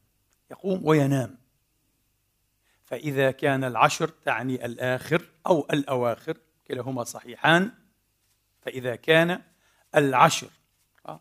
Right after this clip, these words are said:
أي الآخر أو الأواخر، آه،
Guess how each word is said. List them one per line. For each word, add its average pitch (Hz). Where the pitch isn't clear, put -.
أي 143
الآخر 139
أو 165
الأواخر، 143
آه، 156